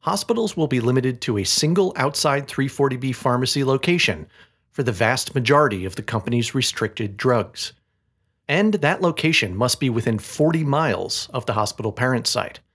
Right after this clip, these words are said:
Hospitals that have in-house retail pharmacies will be restricted to using only one outside pharmacy and must hand over claims data to J and J for hospital patients that use either the outside pharmacy or any of those in-house pharmacies.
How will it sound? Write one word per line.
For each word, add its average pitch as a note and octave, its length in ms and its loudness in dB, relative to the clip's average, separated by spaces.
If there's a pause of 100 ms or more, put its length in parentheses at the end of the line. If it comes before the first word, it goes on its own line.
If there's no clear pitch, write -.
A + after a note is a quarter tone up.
(600)
Hospitals F#3+ 460 2
that B2 140 0
have G2+ 240 0
in-house F3 480 2
retail D3+ 340 0
pharmacies G#2+ 720 -2 (400)
will C#3 100 0
be B2 140 2
restricted E3 500 0
to - 80 -2
using D3+ 340 2
only A#2+ 200 2
one C3+ 320 2
outside D3+ 420 0
pharmacy G2+ 580 0 (460)
and A#2 140 0
must F#3+ 260 0
hand F3 260 2
over C#3+ 220 2
claims F#3 500 2
data F2 280 -2
to - 160 -10
J F#2+ 240 -2
and F2 100 -4
J G#2 360 0 (440)
for - 140 -4
hospital D#3+ 400 0
patients C3+ 480 0
that A2+ 160 -2
use A2 340 0
either D3+ 320 2
the G#2+ 160 0
outside F#2 340 -2
pharmacy C3 640 0 (400)
or D3 320 4
any B2 260 2
of A#2 200 -2
those G2 240 -2
in-house B2 500 0
pharmacies. - 720 -6